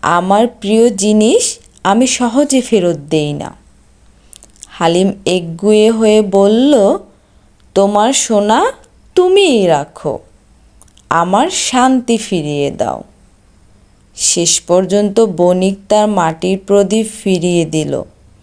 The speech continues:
হালিম আবার শান্তি ফিরে পেল এবং বুঝতে পারল যে জীবনে সুখের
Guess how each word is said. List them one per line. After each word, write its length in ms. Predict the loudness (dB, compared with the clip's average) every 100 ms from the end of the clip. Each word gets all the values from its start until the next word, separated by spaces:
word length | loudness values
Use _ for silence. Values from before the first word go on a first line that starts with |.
| _ _ _ _ _ -20 -20
হালিম 460 | -4 0 2 2 0 -2
আবার 720 | 0 0 2 2 4 4 2
শান্তি 640 | 0 -2 -4 -4 -6 -6
ফিরে 380 | -6 -4 -2 -2
পেল 340 | -2 -4 -4 -8 -14 _ _ _ _ _ -20 _ _ -4
এবং 440 | 0 0 0 -2
বুঝতে 520 | -4 -4 -4 -2 -2
পারল 500 | 0 0 2 2 2
যে 380 | 2 2 0 0 -8 _ _ _ _ _ _ _ _ -14 -8
জীবনে 500 | -6 0 0 2 0
সুখের 600 | -2 -4 -6 -4 0 0